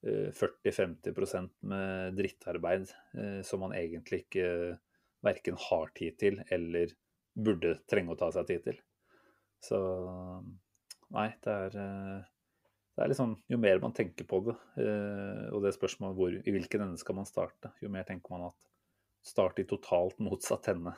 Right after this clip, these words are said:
enn, eh, Arteta da, kanskje. Eh, og så får vi bare ta spørsmålet, hvem er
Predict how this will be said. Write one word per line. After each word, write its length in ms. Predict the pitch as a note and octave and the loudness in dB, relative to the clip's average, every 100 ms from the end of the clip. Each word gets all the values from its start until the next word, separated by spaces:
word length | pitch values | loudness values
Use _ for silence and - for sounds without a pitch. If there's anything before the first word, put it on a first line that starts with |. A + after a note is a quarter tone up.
| - | -6
enn, 220 | F#2+ F#2 | -4 -4
eh, 400 | F2+ F2+ F2+ F#2 | -4 -4 -2 0
Arteta 420 | G2+ F#2 E2 - | 2 4 2 0
da, 80 | G#2+ A#2+ | -6 -4
kanskje. 280 | G2 - - _ _ - - - _ _ _ | -4 -4 -8 _ _ -20 -20 -20 _ _ _
Eh, 460 | A2 G2 F#2+ F#2 F#2 F2 E2+ - - | -6 -4 -4 -6 -6 -8 -10 -16 -4
og 100 | G#2 | 2
så 140 | B2 | 4
får 160 | - G#2+ | 6 6
vi 60 | |
bare 180 | A2 G#2 | 8 8
ta 140 | F#2+ G2+ | 8 2
spørsmålet, 800 | - F#2 - A2 B2+ - G2+ G2+ | 2 -2 2 2 2 -2 -12 0
hvem 220 | G2+ G2+ | 0 2
er 320 | G2 E2 E2 | -4 -4 -6